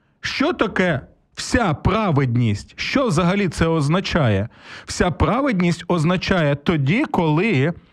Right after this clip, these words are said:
ми, як люди, виконуємо усі заповіді Божі, які Він надає, і які в сконцентрованому вигляді ми можемо побачити де? В двох заповідях Господа Ісуса Христа.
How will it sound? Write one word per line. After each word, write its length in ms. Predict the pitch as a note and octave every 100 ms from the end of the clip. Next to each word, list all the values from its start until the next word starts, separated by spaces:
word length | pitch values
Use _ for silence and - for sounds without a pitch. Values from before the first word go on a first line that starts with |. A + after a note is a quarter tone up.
| _
ми, 260 | D#3 F3+ B3
як 440 | F#3+ D3+ D#3 -
люди, 720 | C3 F3+ C#4 F3+ C3+ B2 F3+ A3 - - - -
виконуємо 1400 | C#3+ B3 A3 - G#3 A#3+ A#3+ A#3 G3+ D3 B2 A#2 F#3 G3 _ _ - -
усі 1000 | - B3+ - - A3 C4 A#3+ G3 D3+ C#3 C3+
заповіді 1500 | C3 A#2+ C3 B3+ D#4 - A3 F#3+ F#3 D#3+ C#3+ E3+ D#3 C3+ A#2+
Божі, 600 | A2+ A2+ F3+ C4 A3+ E3
які 300 | D#3+ D3+ A3
Він 140 | G3+ F3+
надає, 460 | E3+ E3 G3 B3+ -
і 140 | G#3
які 480 | G3 F#3 F#3 B3 C4
в 60 | F3
сконцентрованому 760 | - F3 - F3+ A3+ G3 E3+
вигляді 560 | D3+ C3 G#3 B3+ B3 A3
ми 120 | F3+
можемо 320 | F3 F#3+ F3+
побачити 580 | E3 D#3 E3+ E3+ D#3 C#3
де? 280 | B2 E3 A3+ A3+ - -
В 120 | C#3 C3
двох 300 | C#3+ B3+ G3
заповідях 520 | F3 A#3+ A#3 A#3 A3
Господа 440 | G3 A#3 - A3
Ісуса 300 | A#3 B3 G#3+
Христа. 480 | - A#3 A3+ E3+ G#2+